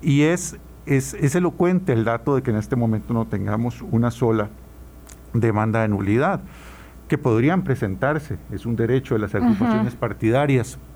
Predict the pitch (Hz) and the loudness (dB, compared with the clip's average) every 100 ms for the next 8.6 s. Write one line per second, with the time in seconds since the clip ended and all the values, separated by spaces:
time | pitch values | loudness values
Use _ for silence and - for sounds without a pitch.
0 | - - - - - 107 110 117 151 143 | -20 -20 -20 -14 -4 0 2 2 0 0
1 | 131 120 98 98 127 120 131 143 131 - | 0 -2 -2 0 0 0 0 -2 -4 -16
2 | - - - 120 139 139 143 131 135 139 | -20 -8 2 4 4 2 4 4 6 4
3 | 139 120 120 117 107 113 127 117 127 143 | 4 2 0 0 0 2 2 2 2 2
4 | 135 143 226 254 135 123 143 139 135 147 | 0 -6 -4 -2 0 0 0 0 0 2
5 | 208 160 123 120 117 131 135 135 143 156 | 2 0 0 0 0 2 0 0 -2 0
6 | 143 131 135 147 139 143 151 147 117 110 | 0 0 2 2 4 4 2 2 0 2
7 | 143 139 139 143 135 139 131 - 143 196 | 0 2 2 0 0 -2 -2 0 0 2
8 | 196 120 98 165 175 | 0 0 -2 -10 -10